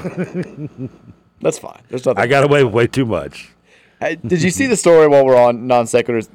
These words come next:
Speaker 2: So the guy who, the murderer who escaped from prison has been on the, the lam for thirteen days. Got
Speaker 1: How have I
Speaker 2: caught.
Speaker 1: not seen this?
Speaker 2: I, I have no idea, honestly.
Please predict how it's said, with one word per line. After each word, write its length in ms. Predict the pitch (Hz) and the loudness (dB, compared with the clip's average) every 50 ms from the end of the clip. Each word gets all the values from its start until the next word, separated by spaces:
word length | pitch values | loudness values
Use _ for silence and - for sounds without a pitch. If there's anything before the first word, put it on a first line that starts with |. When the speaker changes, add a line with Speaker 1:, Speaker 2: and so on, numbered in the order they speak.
| _ - | _ -4
Speaker 2:
So 140 | - 151 | -4 -2
the 100 | 139 143 | -2 0
guy 320 | 131 143 147 160 165 175 185 | 2 2 4 4 4 4 2
who, 600 | 170 - 170 165 160 151 147 143 139 135 127 120 _ _ _ _ _ _ _ _ _ _ _ _ _ _ _ _ _ _ _ _ _ _ _ _ _ 151 | 0 0 0 0 2 2 0 0 -2 -4 -6 -10 _ _ _ _ _ _ _ _ _ _ _ _ _ _ _ _ _ _ _ _ _ _ _ _ _ -4
the 100 | 147 139 | -4 -2
murderer 360 | 135 151 175 202 196 196 185 | 2 2 2 4 4 2 2
who 120 | 175 170 | 2 2
escaped 360 | 156 135 - - 151 - 156 - | 0 -2 0 -2 -2 -2 -2 -4
from 120 | 131 123 | -10 -10
prison 380 | 113 - 123 - - 98 95 95 | -2 0 0 0 0 -2 -10 -12
has 120 | 95 90 | -10 -8
been 120 | 101 113 | -4 -2
on 100 | 113 110 | -2 0
the, 140 | 110 110 107 - | -2 -4 -8 -8
the 160 | 110 101 113 | -4 -4 -2
lam 420 | 104 107 110 113 113 110 110 110 104 | 0 0 0 0 0 -2 -2 -4 -8
for 520 | - - 104 104 104 104 101 98 95 - _ _ _ _ | -8 -6 -4 -2 0 2 2 0 0 -4 _ _ _ _
thirteen 340 | 135 139 127 - 127 123 110 | -2 -2 -2 -2 -6 -6 -6
days. 320 | 98 90 - - - - | -6 -8 -10 -14 -18 -20
Got 100 | - - | -4 -2
Speaker 1:
How 100 | 131 123 139 | 0 2 2
have 100 | 156 - | 2 2
I 20 | 165 | 2
Speaker 2:
caught. 80 | 139 117 | 2 0
Speaker 1:
not 180 | 113 113 - | -2 -4 -4
seen 260 | - - - 214 - 82 | -6 -8 -8 -8 -8 -8
this? 440 | 73 69 - - - - - - _ _ | -10 -14 -14 -14 -16 -16 -18 -20 _ _
Speaker 2:
I, 120 | - 113 | -6 -6
I 100 | 117 92 | -4 -2
have 120 | 120 117 107 | -4 -4 -4
no 320 | 120 120 123 127 127 120 | -6 -4 0 2 2 2
idea, 300 | 117 113 104 95 98 90 | 2 0 -2 -4 -6 -8
honestly. 500 | 85 85 82 - - - 50 50 - - | -8 -10 -14 -16 -20 -20 -20 -20 -20 -20